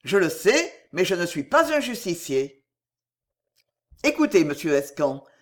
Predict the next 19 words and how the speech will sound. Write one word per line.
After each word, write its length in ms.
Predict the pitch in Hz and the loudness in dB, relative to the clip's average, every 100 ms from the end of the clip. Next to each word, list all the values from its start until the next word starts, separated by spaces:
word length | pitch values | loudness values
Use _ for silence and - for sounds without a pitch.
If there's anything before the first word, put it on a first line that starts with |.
| _ | _
c'est 140 | 208 | 2
l'affaire 420 | 202 202 277 320 | 2 4 4 4
d'une 280 | 240 165 139 | 0 -4 -4
demi-heure 460 | - 302 214 262 247 | -4 -2 2 4 4
au 80 | |
plus. 440 | 170 - 139 139 - _ _ _ | 0 -4 -6 -6 -12 _ _ _
Vous 100 | 170 | -2
pouvez 240 | 175 185 160 | 0 2 0
bien 240 | - 277 | 4 4
faire 340 | 294 247 320 320 | 4 2 2 2
cela 220 | 277 208 | 0 0
pour 240 | 185 143 | -2 -4
moi, 340 | 147 160 277 - - - | 0 2 2 -2 -12 -6
car 120 | 180 | -4
je 120 | 175 | -2
ne 80 | 170 | -4
vous 140 | 139 | -4
cacherai 440 | 135 294 294 233 170 | 2 2 2 -2 -6
pas 360 | - 202 294 | 0 2 2